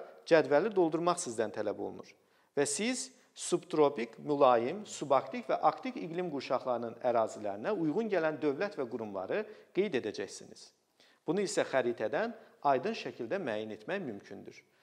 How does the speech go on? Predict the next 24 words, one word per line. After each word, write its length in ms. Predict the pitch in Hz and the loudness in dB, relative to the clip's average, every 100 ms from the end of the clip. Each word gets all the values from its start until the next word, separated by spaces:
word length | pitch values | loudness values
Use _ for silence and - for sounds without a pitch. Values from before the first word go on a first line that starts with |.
| _ _ | _ _
Növbəti 440 | 170 185 180 175 214 | 2 6 6 4 4
tapşırıqda 560 | 156 - 127 113 156 170 | 2 2 -2 -2 0 -2
isə 300 | - 202 233 - - - _ | 2 2 0 -6 -20 -20 _
təbii 400 | 160 156 208 226 | 2 2 2 -2
zonaları 720 | 170 156 110 101 98 156 233 - - _ - | 0 2 2 2 0 0 -2 -6 -18 _ -2
verilmiş 560 | 139 135 135 208 226 - - - | 0 2 0 -2 -4 -8 -16 0
cədvəl 400 | 143 123 170 196 - | 2 4 4 2 0
əsasında 880 | 110 110 98 104 101 135 196 - - | -4 -6 -6 -8 0 0 0 -6 -2
doldurmanız 720 | 131 113 104 98 101 190 - | 0 0 -4 -8 -8 -10 -6
tələb 240 | 107 95 | -2 -2
olunur. 320 | 104 104 113 - _ _ _ - | -4 -12 -16 -20 _ _ _ 4
Burada 300 | 147 165 156 | 6 6 6
verilən 320 | 143 143 139 | 4 2 0
təbii 320 | 143 131 143 | -2 0 -2
zonalara 580 | 117 131 113 104 101 101 | 0 0 2 0 0 -2
codyarpaqlı 720 | - 135 123 117 123 117 139 | 0 2 4 4 2 -2 -2
həmişəyaşıl 420 | 120 - 113 - 107 | -2 -4 -6 -6 -10
meşə 260 | 110 - 110 | -10 -10 -10
və 100 | - | -10
kolluqlar, 600 | 110 104 - 151 220 - - - - _ | -10 -8 2 6 6 4 -12 -20 -20 _
çöl 320 | - 180 156 | 2 4 4
və 80 | 117 | 2
meşə 320 | 110 104 104 | 0 -4 -8
çöllər, 480 | - 110 104 147 208 | -6 -6 2 2 2